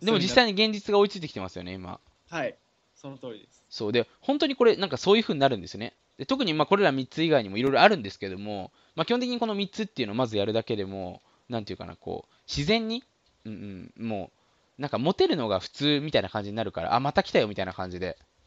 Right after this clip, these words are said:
Speaker 1: うん。
Speaker 2: うん。
Speaker 1: なんかこう結構自然になるんですよ。だから今日も僕なんかあの、スターバックス行ってなんか店員さんに声かけられて、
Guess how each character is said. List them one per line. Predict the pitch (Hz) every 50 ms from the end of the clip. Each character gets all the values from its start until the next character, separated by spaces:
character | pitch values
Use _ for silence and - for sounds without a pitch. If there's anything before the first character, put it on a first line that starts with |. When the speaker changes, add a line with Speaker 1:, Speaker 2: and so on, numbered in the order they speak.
| _ _ -
Speaker 1:
う |
ん。 | 101
Speaker 2:
う | 98
ん。 | 92 90 87 131 127 127 127 123 _ _ _ _ _
Speaker 1:
な | 156 165 151
ん |
か | 123 113
こ | 117
う | 107
結 | - 214 208
構 | -
自 | 147 - 151
然 | 185 208 202
に | 202 202
な | 196 156
る | 104
ん | 117
で | -
す | -
よ。 | 127
だ | 139
か | - _
ら | -
今 | 254 220
日 | 151
も | 123 - -
僕 | 139 135 135 151
な | 156
ん | 143 113
か | 95 92
あ |
の、 | 95 95
ス | - -
タ | 135 131
ー |
バ | 123 127
ッ | -
ク | - -
ス | -
行 |
っ | -
て | 92 92
な | 95
ん | 90
か | 92
店 | - 104 104 - 135
員 | 127
さ | - 139
ん | 123
に | 123
声 | 113 135 113
か | - 101
け | - 104
ら | 95
れ | 90 95
て、 | - - 90 95 -